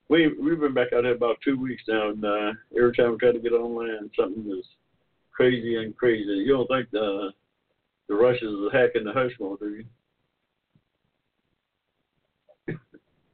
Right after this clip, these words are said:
<laughs> Hey, could it be the friends? <laughs>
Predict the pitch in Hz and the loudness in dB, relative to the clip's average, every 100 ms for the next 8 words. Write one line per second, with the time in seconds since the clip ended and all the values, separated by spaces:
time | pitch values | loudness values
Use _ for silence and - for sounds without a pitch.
0 | _ _ - - 480 - 466 - - _ | _ _ -2 2 2 0 -10 -10 -16 _
1 | _ _ _ 131 135 123 104 92 - _ | _ _ _ 4 4 4 0 -6 -16 _
2 | _ _ _ _ _ _ _ _ _ _ | _ _ _ _ _ _ _ _ _ _
3 | _ - 151 139 151 143 131 175 180 170 | _ 0 2 2 -2 -4 -4 -2 0 -2
4 | 165 170 - _ 143 - - - 165 _ | -6 -10 -16 _ -6 -6 -6 -6 -6 _
5 | 151 - - - | -4 -4 0 0